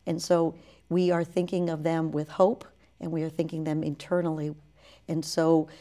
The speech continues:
while, um, it is important, you know, that we remember everybody. So we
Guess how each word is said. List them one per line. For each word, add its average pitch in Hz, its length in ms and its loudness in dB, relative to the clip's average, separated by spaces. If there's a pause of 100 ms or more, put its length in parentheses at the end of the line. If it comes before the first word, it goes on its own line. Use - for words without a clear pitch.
(140)
while, 165 440 2 (440)
um, 170 420 -2 (280)
it - 100 2
is 170 100 -2
important, 175 600 2 (280)
you - 100 -4
know, 165 300 2 (100)
that 165 280 -2
we 165 420 2
remember 160 380 -2
everybody. 143 540 -8 (360)
So 185 360 4 (220)
we 185 200 2